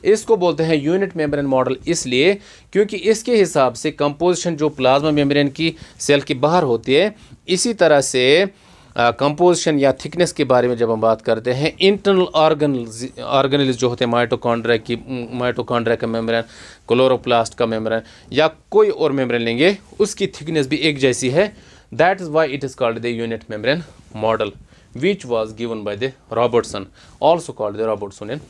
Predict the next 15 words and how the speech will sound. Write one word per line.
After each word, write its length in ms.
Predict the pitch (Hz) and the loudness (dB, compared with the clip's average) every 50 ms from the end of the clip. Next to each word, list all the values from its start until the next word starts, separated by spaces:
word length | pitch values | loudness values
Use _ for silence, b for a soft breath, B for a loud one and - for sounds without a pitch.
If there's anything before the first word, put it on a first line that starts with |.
| - - | -16 -12
model. 280 | 104 98 95 - - - _ _ _ _ _ _ _ _ _ _ _ _ _ _ - | -12 -10 -10 -12 -14 -20 _ _ _ _ _ _ _ _ _ _ _ _ _ _ -2
I 120 | 113 117 | -2 -2
think 420 | 113 - 175 190 196 190 - - 107 _ | 0 0 -2 -2 -2 -4 -10 -18 -20 _
you 260 | - 123 135 143 135 - _ _ _ _ _ _ _ _ _ _ 139 | -2 -2 -2 -2 -2 -6 _ _ _ _ _ _ _ _ _ _ -4
got 260 | 123 131 139 143 135 127 | 0 2 2 2 2 0
the 100 | 131 120 | -2 -2
information. 560 | 120 107 - 127 110 107 104 95 - 104 95 - - B B B B B B B B B B | -2 -2 -2 -2 -2 -2 -4 -8 -8 -10 -12 -12 -16 B B B B B B B B B B
Fluid 160 | 117 110 104 | -12 -12 -10
mosaic 320 | 104 101 98 104 98 - | -8 -8 -8 -10 -10 -8
model 240 | 110 104 101 101 101 | -8 -8 -6 -6 -8
of 120 | 98 95 - | -10 -10 -10
plasma. 280 | 98 98 98 92 - b b b b b b b b b b b b b b - - - _ _ _ _ - - | -10 -10 -10 -10 -14 b b b b b b b b b b b b b b -20 -20 -20 _ _ _ _ -20 -20
Fluid 720 | _ - - 135 135 143 151 160 165 175 180 180 175 170 - - - _ - _ _ _ _ _ _ - - - - _ _ _ _ _ _ _ _ _ _ _ - - - - _ _ _ - - - _ - _ _ - - _ _ - _ _ _ _ _ _ _ _ _ _ _ - _ _ | _ -10 -4 2 4 4 6 6 6 4 4 2 0 -4 -8 -14 -20 _ -20 _ _ _ _ _ _ -20 -20 -20 -20 _ _ _ _ _ _ _ _ _ _ _ -20 -20 -20 -20 _ _ _ -20 -20 -20 _ -20 _ _ -20 -20 _ _ -20 _ _ _ _ _ _ _ _ _ _ _ -20 _ _
mosaic 840 | - 117 127 131 135 135 120 120 127 135 139 143 151 160 156 - - _ _ _ - - - | -4 -2 2 4 4 2 2 2 4 4 6 6 4 2 0 -4 -16 _ _ _ -20 -10 -6
model 640 | 131 127 120 117 120 117 113 127 135 135 135 - | -2 0 2 2 2 4 4 2 2 2 0 -6